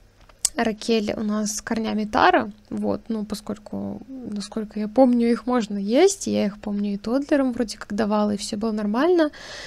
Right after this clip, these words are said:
И тут у нас дискомфорт плюс два — месть природы, поедание собранных фруктов или овощей. Ракель с гордостью собрала свежий урожай, с удовольствием его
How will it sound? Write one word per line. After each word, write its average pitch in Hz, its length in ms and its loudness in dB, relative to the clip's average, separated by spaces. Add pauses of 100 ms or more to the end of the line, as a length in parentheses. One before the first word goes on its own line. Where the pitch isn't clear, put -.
(260)
И - 60 -10
тут 285 220 4
у - 20 4
нас 277 140 4
дискомфорт 233 840 2 (300)
плюс 214 220 -6
два — 202 380 2
месть 254 360 2
природы, 269 680 4 (440)
поедание 247 480 4
собранных 240 440 -2
фруктов - 460 -2
или 226 140 2
овощей. 220 680 -2 (1040)
Ракель 285 300 6
с - 80 2
гордостью 311 440 4
собрала 247 400 2
свежий 233 340 0
урожай, 220 340 2
с - 120 -8
удовольствием 233 500 -2
его 220 240 -2